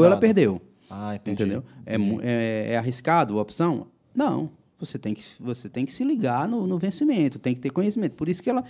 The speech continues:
Speaker 1: ela não ficou tão indignada, porque ela disse assim, "Não, isso aqui é um curso pra mim."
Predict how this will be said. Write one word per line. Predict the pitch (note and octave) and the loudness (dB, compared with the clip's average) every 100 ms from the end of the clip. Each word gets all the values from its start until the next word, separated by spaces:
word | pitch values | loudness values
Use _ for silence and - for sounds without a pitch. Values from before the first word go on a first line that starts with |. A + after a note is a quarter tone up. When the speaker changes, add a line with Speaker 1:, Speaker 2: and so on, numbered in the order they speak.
| - - - | -12 -18 -2
Speaker 1:
ela | D3+ | 2
não | F#3 F3+ | 4 2
ficou | F3+ F3 D3 C3+ A#2+ - _ _ _ - | 2 2 4 4 2 -4 _ _ _ 4
tão | F#3 F3 | 6 6
indignada, | C3+ C3+ B2 C#3 F#3+ D#3+ | 4 2 2 2 0 -2
porque | - - | -2 -2
ela | D#3+ D#3+ | 0 0
disse | D#3 D#3+ | -2 0
assim, | E3 | 2
"Não, | D#3 D3 | 4 2
isso | D3 | -2
aqui | C#3+ | -2
é | F3 | -4
um | |
curso | - E3+ D3+ - | -2 -2 0 -2
pra | C#3+ D#3+ | -2 0
mim." | E3 A#2+ | 2 0